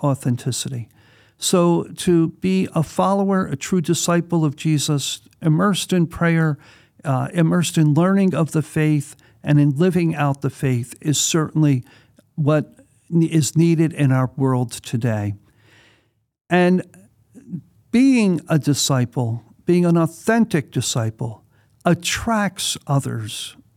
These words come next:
to Christ, 'cause they say,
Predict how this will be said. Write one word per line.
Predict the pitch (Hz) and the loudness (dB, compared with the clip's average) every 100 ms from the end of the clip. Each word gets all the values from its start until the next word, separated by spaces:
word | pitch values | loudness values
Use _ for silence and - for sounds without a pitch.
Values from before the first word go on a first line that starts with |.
| - - | -20 -6
to | 139 | -6
Christ, | - 123 110 117 - - _ _ _ _ _ | -4 -6 -6 -10 -14 -20 _ _ _ _ _
'cause | - 175 170 151 - - _ - | -2 0 0 0 -4 -10 _ -2
they | 202 208 | 0 0
say, | - 180 156 147 139 | 0 0 2 2 0